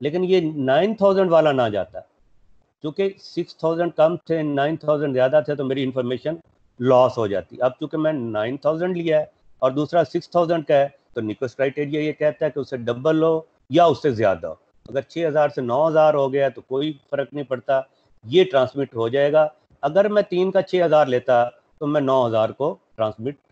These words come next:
ना कर पाता। जाता है। इस तरह से अब ये जो example आ रही है, ये इंतहाई हमारी interesting, इसमें पूरा इसने criteria बता दिया है कि ये पूरा system work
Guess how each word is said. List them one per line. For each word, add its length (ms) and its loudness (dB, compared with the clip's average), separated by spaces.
ना 180 -2
कर 160 -10
पाता। 320 -14
जाता 60 -20
है। 0 -
इस 140 -4
तरह 140 2
से 200 -6
अब 300 0
ये 160 0
जो 200 2
example 440 2
आ 140 6
रही 220 0
है, 340 0
ये 240 0
इंतहाई 1160 0
हमारी 340 0
interesting, 760 -2
इसमें 280 -2
पूरा 1000 2
इसने 320 0
criteria 600 0
बता 320 -2
दिया 300 0
है 100 2
कि 60 -2
ये 140 0
पूरा 440 0
system 680 -6
work 380 2